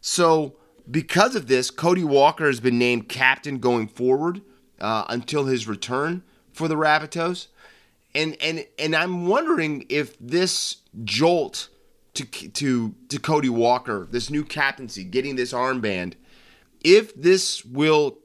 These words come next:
kickstart his season, because now Cody Walker won't be thinking about just Cody Walker. He's gotta think about all this team.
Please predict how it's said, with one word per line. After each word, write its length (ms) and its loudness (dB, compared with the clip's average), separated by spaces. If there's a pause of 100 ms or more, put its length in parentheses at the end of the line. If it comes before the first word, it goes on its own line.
kickstart 440 -2
his 220 -2
season, 400 -2
because 480 -2 (380)
now 440 2
Cody 320 -2
Walker 380 0
won't 220 -2
be 100 -4
thinking 380 -4
about 260 0
just 220 -10
Cody 200 0
Walker. 520 -2 (160)
He's 160 -12
gotta 160 -2
think 180 -6
about 200 0
all 160 0
this 140 -12
team. 360 -12